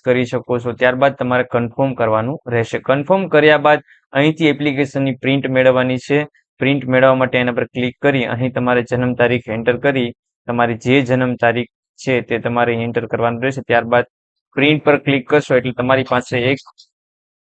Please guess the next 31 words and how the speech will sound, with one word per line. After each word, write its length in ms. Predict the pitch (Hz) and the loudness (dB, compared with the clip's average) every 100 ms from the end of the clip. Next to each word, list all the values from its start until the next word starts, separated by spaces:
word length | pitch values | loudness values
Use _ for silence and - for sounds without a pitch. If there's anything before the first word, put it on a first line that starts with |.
| _ _ | _ _
પી 100 | - | -2
ડી 100 | 147 | 4
એફ 100 | 156 | 4
જનરેટ 400 | 127 139 139 135 | 4 2 4 2
થશે, 300 | - 127 147 | 0 0 0
જે 180 | 127 135 | 2 2
તમે 460 | 135 135 131 131 131 - _ _ _ _ _ _ _ _ - - | 2 0 2 2 0 -4 _ _ _ _ _ _ _ _ -20 -2
સેવ 200 | 160 143 | 2 4
અથવા 180 | 139 139 | 4 0
તમે 200 | 131 131 | -2 -2
ડાયરેક્ટ 400 | 127 120 123 127 | 0 2 0 -2
પ્રિન્ટ 260 | 127 143 180 - - | -4 -4 -6 -16 0
કરી 160 | 131 | 0
શકો 240 | 127 127 123 | 0 -2 0
છો. 40 | |
તમારી 240 | 120 131 127 | 2 0 0
પાસે 200 | 131 123 | -2 -4
પ્રિન્ટર 360 | 131 127 135 | -2 2 2
અવેલેબલ 460 | 123 117 117 117 120 | 4 2 2 2 0
હોય 200 | 123 127 | 0 0
તો 80 | 123 | -2
તમે 180 | 117 113 | -4 -4
પ્રિન્ટ 220 | 123 123 | -4 -2
કરી 160 | 131 127 | -2 -2
શકો 180 | 135 | -2
છો 40 | 139 | -2
અથવા 220 | 117 127 | -2 -2
તમે 200 | 113 117 | -2 -6
પી 120 | 107 | -6
ડી 120 | 107 | -4
એફ 100 | 143 | -4